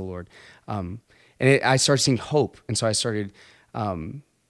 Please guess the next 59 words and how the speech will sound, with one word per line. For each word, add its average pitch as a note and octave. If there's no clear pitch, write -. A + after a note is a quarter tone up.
I B2+
saw D#3+
a D#3+
ministry E3+
in G#2
this. F2
And A2+
so -
I A#2
started A#2
posting A#2+
more C3+
videos. C3+
Eventually A2+
I G2+
started G2+
a F2+
blog A2
site A2+
called G#2+
What G#2+
a G2+
Beautiful G#2
Cross. G#2+
It C3
kinda D#3+
just D3
blew A#2+
up, G2
right? G#2
We're A2+
now A2
five C#3
and C#3+
a C3+
half B2
years A#2
later, A2+
we're A2
here G#2
by G#2
the G#2
grace G#2
of G#2+
God. G2+
Um, G2
and A2
the A2
Lord's A2+
taking A#2
me C3+
to A#2+
this G2+
new A2+
place G#2+
where, G#2
first E3
of A2
all, F#2+